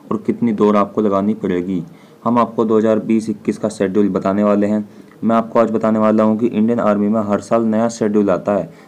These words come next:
लंबाई को लेकर, पढ़ाई को लेकर, एज को लेकर और दौड़ को लेकर।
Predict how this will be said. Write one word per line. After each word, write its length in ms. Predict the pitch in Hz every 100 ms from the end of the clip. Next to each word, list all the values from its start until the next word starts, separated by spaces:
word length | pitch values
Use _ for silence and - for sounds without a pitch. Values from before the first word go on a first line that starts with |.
| -
लंबाई 340 | 101 104 104 107
को 120 | 107
लेकर, 300 | 107 104 104
पढ़ाई 320 | 107 107 104
को 80 | 107
लेकर, 360 | 104 98 104 -
एज 200 | 104 98
को 120 | 104
लेकर 260 | 101 104 101
और 180 | 107
दौड़ 240 | 98 101 101
को 160 | 98 107
लेकर। 340 | 92 85 82